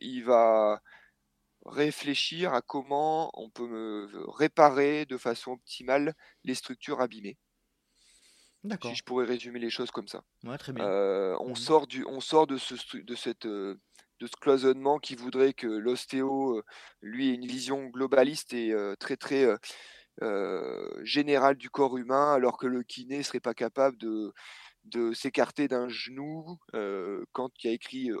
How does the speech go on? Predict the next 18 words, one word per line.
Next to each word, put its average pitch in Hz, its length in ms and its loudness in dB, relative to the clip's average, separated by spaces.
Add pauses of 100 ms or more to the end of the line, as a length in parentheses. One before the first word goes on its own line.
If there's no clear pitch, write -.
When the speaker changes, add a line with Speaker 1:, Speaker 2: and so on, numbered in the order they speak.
Speaker 1:
genou 131 380 -8
sur 127 160 -6
l'ordonnance 123 720 -4
et 107 140 -6
qu'il 135 240 -4
y 113 80 0
a 104 40 4
marqué 107 540 -8
le, 120 160 2
le 110 160 -4
personne, 123 340 -6
la 107 120 -4
personne 117 240 -10
a - 20 -10
une 110 60 -16
tendinopathie 117 460 -8
de 110 40 -20
genou. 110 180 -12